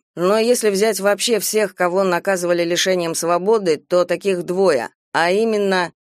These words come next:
Корнелис полистал свои бумаги. Шведский бизнесмен Эрик Бьёрнлунд,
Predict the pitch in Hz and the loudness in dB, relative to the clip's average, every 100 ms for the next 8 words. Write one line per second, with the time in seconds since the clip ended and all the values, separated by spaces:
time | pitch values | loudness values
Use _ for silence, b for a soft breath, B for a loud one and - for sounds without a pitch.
0 | _ _ - 208 220 226 202 - 185 180 | _ _ -4 -2 0 -2 -2 -2 -2 -2
1 | - 185 180 175 175 170 180 175 147 143 | -2 -4 -2 -2 -2 0 -2 -2 -4 -8
2 | 135 - _ _ _ - - 185 226 - | -10 -12 _ _ _ -4 0 2 2 2
3 | 190 190 196 202 190 196 196 170 151 _ | 0 2 0 0 0 0 0 0 -4 _
4 | 180 190 180 160 165 175 226 208 160 156 | 0 2 0 -2 -2 0 0 0 -2 -2
5 | 151 147 139 | -4 -4 -12